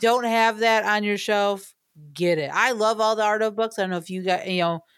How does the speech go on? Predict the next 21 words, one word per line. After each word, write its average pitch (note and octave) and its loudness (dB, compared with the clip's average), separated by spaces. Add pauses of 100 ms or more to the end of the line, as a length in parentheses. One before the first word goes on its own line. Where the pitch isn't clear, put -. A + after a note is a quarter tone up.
(100)
I F3+ -4
don't F#3 0
know - 2
if F3 -4
you F3+ -8
guys F#3 -2
collect F#3+ -4
them F3 -6
too, F#3+ -2
but D#3 -2 (640)
man, A3 0
the F3+ -2
Art G#3 0
of G3 0
the F3 -6
Rebels D#3 -2
ones D3+ -6
is D3 -8
just F3+ -2
absolutely F3+ -4
gorgeous. D#3 -4